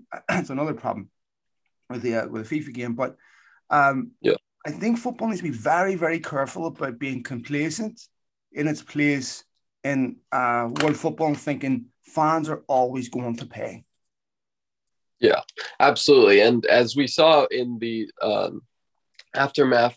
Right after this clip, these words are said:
Speaker 2: of the covid nineteen pandemic, you know, not having fans really took a toll on the club's finances. So, you know, that was just a minor picture, but driving them away, uh, and making them disinterested, I think,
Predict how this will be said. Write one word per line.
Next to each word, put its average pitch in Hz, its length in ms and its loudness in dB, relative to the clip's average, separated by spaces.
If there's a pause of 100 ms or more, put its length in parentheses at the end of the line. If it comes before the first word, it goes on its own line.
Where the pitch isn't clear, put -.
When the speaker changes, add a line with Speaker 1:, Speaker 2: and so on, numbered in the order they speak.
Speaker 2:
of 113 180 0
the 110 100 0
covid 113 360 0 (260)
nineteen 117 460 -2
pandemic, 107 560 -4 (140)
you 110 80 -2
know, 107 100 4
not 117 300 6
having 110 420 0
fans 104 560 -4 (300)
really 123 220 2
took 117 220 -4
a 120 40 -6
toll 107 480 4 (400)
on 104 240 0
the 107 280 4
club's 110 320 0
finances. 107 720 0
So, 107 300 0 (280)
you 107 80 -4
know, 107 280 2 (160)
that 110 240 4
was 131 100 2
just 123 220 -2
a 123 60 0
minor 110 280 0
picture, 170 360 -4
but 107 200 -2
driving 139 520 2
them 131 180 0
away, 117 580 -2 (300)
uh, 110 280 -2 (180)
and 110 200 -2
making 117 260 2
them 110 180 2
disinterested, 120 760 0
I 113 100 2
think, 120 380 -2